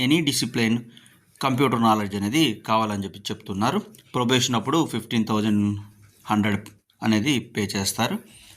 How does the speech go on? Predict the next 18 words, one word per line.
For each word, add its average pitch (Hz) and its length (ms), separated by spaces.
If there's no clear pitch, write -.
అలాగే 143 220
ప్రైవేట్ 147 300
అసిస్టెంట్ 123 440
గ్రేడ్ 113 260
టూ 127 120
వచ్చేసరికి 113 500
ఇవి 104 160
ఎనిమిది 107 300
పోస్టులు 117 280
ఉన్నాయి. 139 220
Graduation, 135 600
proficiency 156 680
in 139 80
shorthand 131 460
and 151 160
typewriting, 101 520
ఇవి 147 140
వచ్చేసరికి 147 480